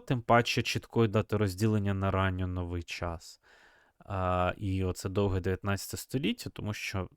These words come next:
незважаючи на очевидно, здавалося б, логіку, що раз воно називається дев'ятнадцяте століття, то воно має починатися з тисяча вісімсот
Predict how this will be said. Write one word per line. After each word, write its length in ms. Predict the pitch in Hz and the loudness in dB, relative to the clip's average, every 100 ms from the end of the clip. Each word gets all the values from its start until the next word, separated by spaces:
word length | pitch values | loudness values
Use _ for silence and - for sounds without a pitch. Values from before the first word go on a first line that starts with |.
| - | -8
незважаючи 1200 | 107 117 127 110 117 107 120 113 104 92 - 98 | -2 4 4 4 2 4 4 6 4 0 -4 -4
на 360 | 95 107 101 - - - - - | 0 0 0 -4 -18 -20 -20 2
очевидно, 800 | 135 - - 143 135 143 110 107 | 2 4 8 8 10 8 8 2
здавалося 800 | 92 104 101 104 98 95 - 95 | 4 4 8 8 8 4 0 -4
б, 100 | - _ - - - - _ | -4 _ -20 -20 -20 -20 _
логіку, 540 | 110 135 120 98 - | 12 12 12 12 4
що 260 | 95 - 107 | -4 2 4
раз 220 | 113 - | 4 2
воно 120 | 110 | 0
називається 600 | 107 98 104 104 104 - | 0 2 4 6 6 4
дев'ятнадцяте 760 | 95 104 107 117 110 95 92 98 | 0 4 4 6 4 4 -2 -8
століття, 500 | - 104 95 90 92 | -4 -2 0 -2 -6
то 400 | - 101 98 95 | -2 0 2 2
воно 520 | 87 98 98 98 87 | 0 0 2 0 -2
має 400 | 90 95 95 90 | -2 2 4 2
починатися 720 | - - - 101 95 90 - | 0 -6 -2 -2 -2 -2 -4
з 60 | - | -6
тисяча 400 | 101 - 98 104 | -8 -6 -4 -4
вісімсот 480 | 95 - 101 110 | -4 -6 -6 -8